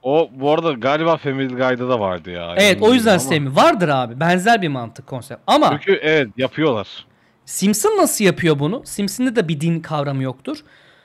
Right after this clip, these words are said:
Speaker 2: Mesela Bart geliyor. Ben bu arada her sabah on yedi on beş sezona kadar izledim yani. Vallahi özledim. Kahvaltımın benim şeydir. Filmi de güzeldir. Filmini de izleyebilirsiniz. İlk başlayacaklar. Şey diyor. Rencide etme, aynen.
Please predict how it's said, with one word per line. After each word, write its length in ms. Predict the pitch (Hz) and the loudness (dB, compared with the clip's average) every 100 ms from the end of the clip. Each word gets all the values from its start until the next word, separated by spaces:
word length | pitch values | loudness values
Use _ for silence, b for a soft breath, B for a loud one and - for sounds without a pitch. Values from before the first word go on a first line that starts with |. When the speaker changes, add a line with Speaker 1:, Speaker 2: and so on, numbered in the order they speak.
| b - | b -6
Speaker 2:
Mesela 240 | 208 170 | -2 4
Bart 280 | 196 233 - | 6 4 4
geliyor. 420 | 269 277 208 254 - | 2 4 4 4 2
Ben 260 | 165 220 233 | 2 4 4
bu 80 | |
arada 180 | 269 226 | 4 4
her 200 | 214 311 | 2 2
sabah 460 | - - 226 226 - - - | 2 2 4 4 2 -8 2
on 180 | 214 269 | 4 4
yedi 220 | 254 254 | 2 2
on 180 | 277 247 | 2 2
beş 120 | 233 | 0
sezona 340 | 254 226 262 | -2 0 0
kadar 200 | 240 226 | 2 2
izledim 380 | 214 180 160 147 | 2 0 -2 -2
yani. 220 | 120 113 117 _ 170 | -4 -8 -14 _ 0
Vallahi 320 | 233 233 226 | 2 2 2
özledim. 300 | 202 180 143 | 2 0 -4
Kahvaltımın 680 | - 165 170 170 196 196 202 b b b - | 2 4 4 2 -2 -4 -6 b b b -4
benim 200 | 170 190 | -2 -2
şeydir. 460 | - 202 165 294 - _ | -2 -2 -2 -6 -10 _
Filmi 300 | 190 226 330 | -2 2 4
de 60 | 302 | 4
güzeldir. 420 | 185 151 139 131 | 4 2 2 -2
Filmini 340 | 175 180 196 | -2 0 0
de 60 | 202 | 0
izleyebilirsiniz. 640 | 151 139 123 117 123 107 | -2 -4 -4 -10 -10 -8
İlk 200 | 175 156 | -6 -2
başlayacaklar. 680 | 151 143 165 147 151 262 339 b b b b b b b b | 0 0 -2 -6 -6 -8 -8 b b b b b b b b
Şey 320 | - 349 247 | 0 2 4
diyor. 160 | 175 - 143 | 0 -2 2
Rencide 360 | 202 220 269 | 2 4 2
etme, 260 | 233 175 160 | 2 2 0
aynen. 260 | 180 135 | 0 -2